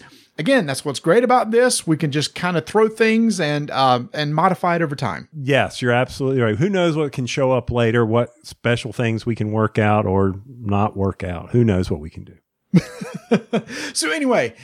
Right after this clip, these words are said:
Speaker 1: there it is. There's our brand new, the campaign that's now gonna be live. And by the way, if you already support us on the current campaign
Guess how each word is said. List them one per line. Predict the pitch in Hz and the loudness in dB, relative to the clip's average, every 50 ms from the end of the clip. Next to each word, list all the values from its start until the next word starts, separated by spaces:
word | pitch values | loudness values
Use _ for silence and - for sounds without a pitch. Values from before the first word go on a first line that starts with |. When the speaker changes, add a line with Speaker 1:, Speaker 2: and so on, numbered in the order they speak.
| 131 - - | -20 -14 -6
Speaker 1:
there | 151 190 233 233 | -2 0 0 0
it | 233 214 180 | 0 0 -2
is. | 170 139 120 107 | -2 -2 -2 0
There's | 123 156 196 170 | 0 2 2 4
our | 175 151 | 2 2
brand | 135 123 135 151 160 170 165 | 2 2 2 2 2 2 2
new, | 156 151 147 | 2 2 0
the | 147 | 0
campaign | - - - 147 143 143 135 - 147 151 160 151 | -2 -2 0 0 0 0 0 0 0 0 0 0
that's | 131 120 - - | -2 -2 -2 0
now | 143 139 151 | 0 0 0
gonna | 139 143 139 | 0 -2 -4
be | 131 131 143 | -2 -2 -2
live. | 139 131 127 139 147 170 175 | 0 2 2 2 2 2 2
And | 180 170 147 | 0 0 0
by | 208 226 262 | 0 2 2
the | 247 269 | 0 2
way, | 254 247 226 185 160 | 0 2 2 0 0
if | 139 117 131 - | -2 -4 -6 -4
you | 185 254 | 0 0
already | 262 262 285 262 233 196 196 | 0 2 2 0 0 0 0
support | 165 - - 151 - - 190 185 165 | -2 -2 -4 -4 -2 0 0 0 0
us | 139 127 - | 0 -2 -2
on | 147 131 | -2 -2
the | 127 131 | -2 -4
current | 127 - - - 294 349 349 202 - | -6 -6 -2 0 2 2 2 0 -2
campaign | - - 135 110 98 92 - - 104 101 98 98 95 | -4 -2 -2 0 0 -2 -6 -6 -4 -4 -4 -4 -6